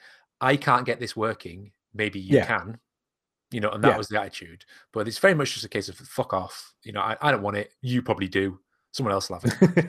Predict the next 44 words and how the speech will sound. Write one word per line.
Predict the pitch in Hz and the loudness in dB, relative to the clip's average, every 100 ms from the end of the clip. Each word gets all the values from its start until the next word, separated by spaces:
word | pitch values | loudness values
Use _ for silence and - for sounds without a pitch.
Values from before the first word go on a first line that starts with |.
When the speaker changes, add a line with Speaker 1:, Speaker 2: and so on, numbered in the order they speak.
| - | -4
Speaker 2:
<laughs> | - | -4
Speaker 1:
Um, | 113 110 135 | 0 0 2
I | 156 | 0
could | 170 | 0
never | 147 170 165 | -2 0 0
sell | 156 147 | 2 0
something | 120 95 101 | -2 -8 -8
that, | 120 _ - | -8 _ -8
that | 104 98 | -6 -4
didn't | 101 95 | -4 -4
work, | 90 - - _ _ _ | -10 -10 -20 _ _ _
or, | 107 - | -6 -2
or, | 135 | 4
Speaker 2:
Yeah. | 127 - | 4 4
Speaker 1:
or, | 104 98 | -2 -2
or | 117 95 | -2 -4
didn't | 120 135 | -4 -6
function, | - 101 - 104 95 | -4 -4 -2 -4 -4
or | 95 | -6
didn't | 104 110 | -10 -4
serve | - 113 | 2 2
the | 101 | 2
purpose | - 107 - | 2 2 2
that | 110 | -6
it's | 98 | -6
meant | 101 98 | -4 -6
to | - | -6
serve. | - 98 90 85 - _ - - - - | -4 -4 -4 -10 -20 _ -20 -20 -20 -14
Um, | 110 101 101 113 | -4 -2 -2 -2
and | |
I | 113 | -2
think | - 127 | -2 -2
that | 113 | -4
accountable | - 113 123 107 | 0 2 2 0
thing | 101 98 | -6 -6
is | 92 101 | -6 -6
really | 95 | -6
important. | 92 117 107 | 0 2 4
I've | 107 | 4
actually | 135 139 | 4 4
been | 113 | 0
thinking | 98 127 120 98 | 2 0 2 -2
about, | 92 90 | -2 -4
like, | 92 87 | -8 -12